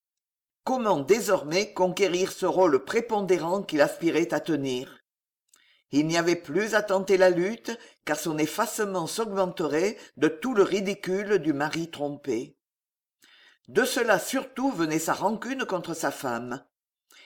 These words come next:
Il lui avait tout donné à l'ingrate, l'argent, la considération, le bien-être, le luxe. Il l'avait tirée de sa boutique pour en faire une dame, et elle se permettait d'élever un obstacle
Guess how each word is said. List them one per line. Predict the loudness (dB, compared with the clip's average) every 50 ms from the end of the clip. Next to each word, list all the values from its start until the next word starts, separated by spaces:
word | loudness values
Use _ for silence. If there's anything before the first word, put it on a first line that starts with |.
| _ _
Il | -2 0 4
lui | 6 6
avait | 6 6 4 0 0
tout | 0 0 4
donné | 6 6 6 6 6 2 0 0
à | 2 2
l'ingrate, | 2 2 2 2 0 0 2 2 2 0 -2 -8 -12 -12 -14 -18 _ _ -4
l'argent, | 0 0 0 0 0 2 2 2 2 2 0
la | -2 -2 -2
considération, | -2 -2 -2 -2 -2 -2 0 0 0 0 0 -4 -6 -6 -2 -2 0 -2 -2 -6 -10 -16 -4
le | 0 2 2
bien-être, | 2 2 4 4 4 4 2 0 0 -2 -4 -6 -2
le | 0 2 2
luxe. | 4 4 2 0 -2 -4 -6 -10 -10 -10 -10 -12 -12 _ _ _ _ _ _ _ _ _ -20 -8 -2
Il | 2 4 6
l'avait | 6 6 6 6 4 2 2
tirée | -2 -4 -2 -2 0 0
de | 0
sa | 0 2 0 0
boutique | 2 0 0 0 -2 -4 -2 -2 -2 -2 -4
pour | -6 -6 -4 -2
en | -2 -2
faire | -2 -2 -4 -2 -2
une | 0 2 2 2
dame, | 2 4 4 4 4 2 -2 -6 -10 -12 -14 _ _ _ _ -20 -20 -10 _ 0
et | 2 4
elle | 4 2 2
se | 0 -4 -6
permettait | -6 -2 0 0 0 0 0 -4 -4 0 0 0 2
d'élever | 4 6 4 4 4 2 0 0 0
un | 0 0 0
obstacle | -2 -2 -2 -4 -4 0 0 0 0 0 -2 -6 -6 -6